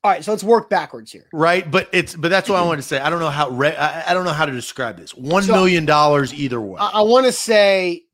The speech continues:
Speaker 1: um, it's gone up by about nine million dollars a year before covid, right? So in twenty nineteen, it was, like, one ninety-eight. <clears throat> So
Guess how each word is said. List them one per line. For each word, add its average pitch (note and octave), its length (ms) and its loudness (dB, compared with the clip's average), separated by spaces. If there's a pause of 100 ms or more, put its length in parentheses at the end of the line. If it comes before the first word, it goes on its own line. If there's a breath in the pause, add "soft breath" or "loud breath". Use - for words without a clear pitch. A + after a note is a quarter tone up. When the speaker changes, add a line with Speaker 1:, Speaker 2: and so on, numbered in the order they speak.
(140)
Speaker 1:
um, E3+ 600 -2
it's G3+ 220 -10
gone G#3+ 320 0
up G3 260 2 (100)
by F3 220 2
about F3 360 0 (580)
nine G#3 540 -2
million G#3 360 -2
dollars F#3 400 0
a E3+ 80 -10
year F3 540 -6 (560)
before G3+ 520 0
covid, C3+ 500 -4
right? F3 340 -4
So G#3 240 0
in G3 160 -6
twenty B3 360 0
nineteen, G#3+ 800 -4 (480)
it G3+ 100 -2
was, G3+ 260 0
like, F#3 180 2
one G3 540 -4
ninety-eight. E3+ 1000 -6 (840)
<clears throat> F3+ 320 -14
So F#3 600 2